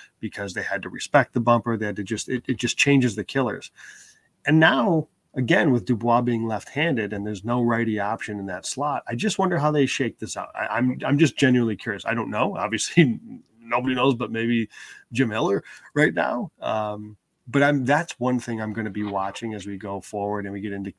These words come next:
camp, we start playing preseason games, is w-, what does that look like exactly? How do they set this up? Because, y-, you know, they can do it. It's just, you're not gonna have a one-time option from the bumper,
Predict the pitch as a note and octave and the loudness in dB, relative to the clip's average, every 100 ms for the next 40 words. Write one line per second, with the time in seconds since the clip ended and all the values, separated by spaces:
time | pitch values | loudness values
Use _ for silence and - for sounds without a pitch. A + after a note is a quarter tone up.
0 | - - - G#2+ G2+ - - G#2 - G2+ | -14 -14 -8 -8 -8 -10 -10 -10 -8 -10
1 | G2 - G#2 F#2+ G#2+ G2 G#2 G2 G2 F#2 | -10 -8 -8 -8 -8 -6 -6 -8 -10 -12
2 | F#2 - A2+ - G#2+ C3+ - A#3+ F3+ C#3+ | -18 -10 -8 -6 -2 -2 0 -4 2 2
3 | C3 F#2 G#2+ - G#2 F#2 - F2 F#2 F2+ | 2 -2 -8 -4 -4 -4 -8 -10 -4 -4
4 | E2+ F2+ F2+ - - - - - A#2+ D3 | -6 -12 -14 -16 -20 -20 -8 2 6 8
5 | C#3 B2+ - G#2+ - A2 G2+ - F#2 G2 | 8 8 2 -4 -4 -6 -4 -4 -4 -6
6 | _ _ - - _ - G#2+ - G2+ G2 | _ _ -20 -20 _ -8 -8 -6 -6 -4
7 | G2 F#2+ - - _ _ _ - F3+ G#3+ | -4 -8 -12 -16 _ _ _ -4 0 4
8 | C3+ B2+ C3+ D#3 D#3 B3 G#3+ A#2+ B2 C3 | 6 6 6 4 6 4 4 4 6 6
9 | G#2+ G2+ - - - _ - B2+ - C3+ | 6 2 -4 -8 -16 _ -6 -6 -2 0
10 | B2 A#2 - - - _ - B2 B2+ B2+ | 0 0 -6 -10 -18 _ -4 2 4 2
11 | A#2 B2+ B2+ A#2+ A2+ G2+ _ _ _ _ | 0 -2 -2 -2 -4 -8 _ _ _ _
12 | - G#2 A2+ D3 B2+ G#2 G2+ F#2 F#2+ - | -8 -2 4 6 6 2 -4 -2 -4 -6
13 | F#2+ A2 G2 F#2 B2+ B2 G2 E2 | -8 -8 -6 0 0 0 -8 -10